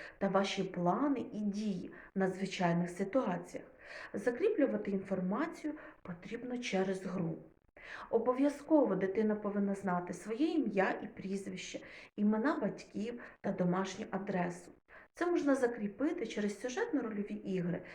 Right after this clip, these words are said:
такі як сім'я, таксі тощо.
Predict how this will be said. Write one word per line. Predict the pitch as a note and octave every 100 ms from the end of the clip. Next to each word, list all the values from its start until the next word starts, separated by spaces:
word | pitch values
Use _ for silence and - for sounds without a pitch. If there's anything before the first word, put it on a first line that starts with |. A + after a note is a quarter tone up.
| -
такі | - -
як | F#3 F3+
сім'я, | - - F#4+ G#3 F3+ G3+ A3+ A3 - - -
таксі | D#4 - - - - F#3+ A3 A3+ - - _ - - -
тощо. | - A#3+ F#3 - -